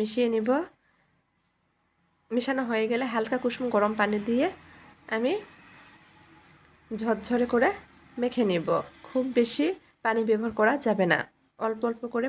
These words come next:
পানি দিয়েই ভাপা পিঠার জন্য আমি মেখে নিচ্ছি। দেখেন এখানে আমার পাঁচ কাপ আটা মেখে নেওয়ার জন্য দেড় কাপের অল্প একটু বেশি পানি লেগেছে। মাখা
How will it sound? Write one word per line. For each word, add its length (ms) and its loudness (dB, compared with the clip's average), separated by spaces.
পানি 240 -4
দিয়েই 240 2
ভাপা 240 -4
পিঠার 280 -2
জন্য 220 0
আমি 160 2
মেখে 340 -2
নিচ্ছি। 380 -2
দেখেন 360 -4
এখানে 280 -4
আমার 180 0
পাঁচ 220 -2
কাপ 180 0
আটা 280 2
মেখে 280 0
নেওয়ার 260 2
জন্য 300 0
দেড় 280 2
কাপের 260 0
অল্প 140 -6
একটু 140 -6
বেশি 240 2
পানি 240 0
লেগেছে। 400 0
মাখা 240 -4